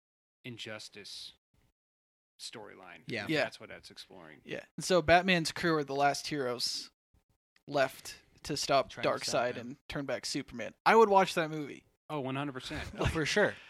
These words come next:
Speaker 1: With that, with that same cast.
Speaker 3: Absolutely.
Speaker 1: One hundred percent. I think it's badass, and I think
Speaker 2: Key it up.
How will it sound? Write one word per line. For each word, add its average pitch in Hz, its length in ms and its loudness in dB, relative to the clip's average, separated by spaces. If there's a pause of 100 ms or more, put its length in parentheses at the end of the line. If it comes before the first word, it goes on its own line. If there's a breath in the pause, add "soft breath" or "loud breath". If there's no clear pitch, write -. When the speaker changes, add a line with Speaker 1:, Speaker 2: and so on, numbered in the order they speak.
(120)
Speaker 1:
With 135 140 -6
that, 139 280 4
with 139 120 -6
that 139 160 -2
same 147 240 -2
cast. 135 460 -4 (160)
Speaker 3:
Absolutely. 202 220 4
Speaker 1:
One - 100 4
hundred 226 120 0 (100)
percent. 104 240 -8 (320)
I 123 100 -8
think 127 140 -4
it's 113 100 -8
badass, 113 580 -6
and 117 80 -10
I 110 100 -6
think 131 200 -6
Speaker 2:
Key 151 100 0
it 147 80 0
up. 165 200 0